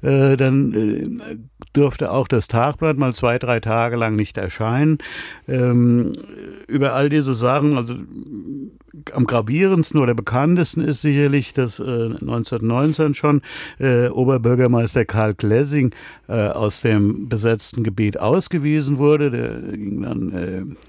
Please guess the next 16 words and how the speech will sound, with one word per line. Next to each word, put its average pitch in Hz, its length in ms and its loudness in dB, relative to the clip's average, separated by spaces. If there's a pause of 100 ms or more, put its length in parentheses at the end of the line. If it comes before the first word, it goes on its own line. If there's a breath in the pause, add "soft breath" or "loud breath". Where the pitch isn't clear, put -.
nach 107 180 -2
Darmstadt, 147 600 0
wo 117 120 0
er 113 100 -2
auch - 140 -6
geboren 120 500 0 (500 loud breath)
wurde 135 480 2
und 113 120 0
später, 113 560 0 (300)
äh, 107 640 -4
die 113 160 -10
Oberfinanzdirektion 117 1400 0
leitete. 123 540 0 (480 loud breath)
Ähm, 117 340 2 (800)
aber, 113 540 0
ähm, 104 800 -4